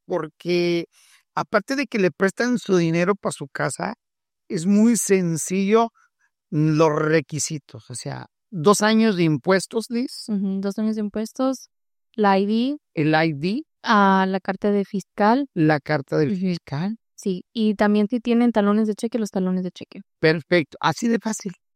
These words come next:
Speaker 1: ¿Y en cuánto tiempo yo voy a saber si califiqué para un préstamo, Liz?
Speaker 2: Em, so, si vienen en persona o si me mandan los documentos por,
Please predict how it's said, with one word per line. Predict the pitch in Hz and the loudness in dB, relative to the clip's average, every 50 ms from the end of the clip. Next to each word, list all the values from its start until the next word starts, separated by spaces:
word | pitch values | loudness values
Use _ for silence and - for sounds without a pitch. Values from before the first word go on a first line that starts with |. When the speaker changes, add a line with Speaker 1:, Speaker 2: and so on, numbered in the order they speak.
| 233 262 285 _ _ - _ _ _ | -20 -20 -20 _ _ -20 _ _ _
Speaker 1:
¿Y | - 170 180 190 196 208 | -2 0 2 2 2 2
en | - 220 208 208 | 2 2 0 0
cuánto | - - 226 254 269 - 392 | 2 2 2 2 4 2 0
tiempo | - - 330 302 311 _ - 311 330 302 - _ _ _ _ _ _ _ | 0 2 -2 -2 0 _ -4 -2 -2 -2 -6 _ _ _ _ _ _ _
yo | - 156 180 202 202 | -4 2 4 4 6
voy | 220 233 | 6 4
a | 202 | 4
saber | 160 180 175 175 165 | 2 2 0 0 0
si | - 214 180 | -2 -4 -2
califiqué | - 190 170 156 147 - - 156 143 _ - 160 | -2 -2 -2 -2 -4 -6 -8 -10 -8 _ -6 -6
para | - _ - 175 165 | -4 _ -2 0 0
un | 147 147 143 | 0 -2 -2
préstamo, | - - 131 113 - - 123 120 123 127 | -4 -4 -6 -6 -6 -10 -12 -12 -10 -10
Liz? | 120 - - - _ _ _ _ _ _ _ _ _ _ _ _ _ _ | -12 -14 -14 -16 _ _ _ _ _ _ _ _ _ _ _ _ _ _
Speaker 2:
Em, | _ 233 226 226 233 240 240 247 247 247 - - | _ -2 2 2 4 4 2 2 0 -2 -4 -8
so, | 220 - - 226 214 214 208 208 208 208 190 | -16 -2 2 2 4 4 4 4 2 2 0
si | 214 - 220 | -2 -4 -2
vienen | 208 220 220 226 233 240 | 0 0 0 2 2 2
en | 240 226 | 0 0
persona | - 214 202 - - 277 277 294 294 294 294 294 277 | 0 -2 -2 0 2 4 4 4 4 4 4 2 2
o | - 202 202 196 | 2 0 0 0
si | - 220 | 0 -2
me | 202 202 202 | 0 0 0
mandan | 202 196 202 214 220 | 0 0 0 2 2
los | 220 214 | 2 2
documentos | 208 196 - 190 190 190 190 185 208 208 - | 0 -2 -2 -4 -4 -4 -2 -2 -4 -6 -6
por, | _ - 196 190 185 190 | _ -2 0 0 0 -2